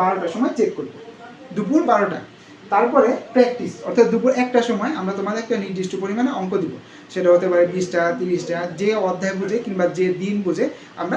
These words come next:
নির্দিষ্ট অঙ্কগুলো দিব। তো সেটা দিব কি দুপুর একটার সময়। দুপুর একটা থেকে সন্ধ্যা সাতটা পর্যন্ত তোমরা অঙ্কগুলো করার সুযোগ পাবে, যে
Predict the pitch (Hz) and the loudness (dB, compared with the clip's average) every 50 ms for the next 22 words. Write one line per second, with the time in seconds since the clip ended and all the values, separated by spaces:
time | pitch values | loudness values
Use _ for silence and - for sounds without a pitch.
0 | 415 269 202 196 180 180 185 180 185 180 185 185 196 180 160 160 156 143 160 156 | -2 -2 -2 -2 -2 -4 -4 -2 -2 -2 -2 -2 -2 -2 -2 -2 -2 -2 -4 -6
1 | - - - - - - - - - 214 214 208 - 240 226 233 247 247 240 226 | -8 -12 -18 -20 -20 -20 -8 -2 0 2 2 2 2 2 6 6 6 6 6 6
2 | 240 254 - 277 277 233 226 - 226 247 254 247 240 240 - 196 175 - 277 269 | 4 4 4 2 0 -2 -2 0 0 -2 0 0 -2 -2 -2 -4 -6 -4 -4 -6
3 | - - - - - - - - - - - - 220 220 233 262 262 262 247 247 | -6 -8 -10 -14 -16 -16 -16 -16 -16 -14 -6 -4 -2 2 4 4 4 4 2 -2
4 | 240 - 240 233 233 214 220 262 294 - - 226 208 208 220 220 - 208 190 - | 0 0 0 0 0 0 0 0 0 0 0 0 0 0 -2 -4 -2 -4 -4 -2
5 | - 202 202 190 196 214 220 220 262 262 247 202 196 226 208 202 208 208 202 190 | 0 0 0 0 0 -4 -4 -4 -2 -2 -2 -4 -2 -4 -4 -2 -2 -2 -2 0
6 | 185 220 233 226 240 240 240 240 233 - 226 202 202 214 - - 156 - - - | 0 0 0 0 2 2 2 2 0 -2 -4 -6 -4 -6 -4 -4 -6 -6 -6 -10
7 | - - - - - - - - 156 175 247 | -12 -14 -14 -16 -16 -18 -18 -6 0 2 2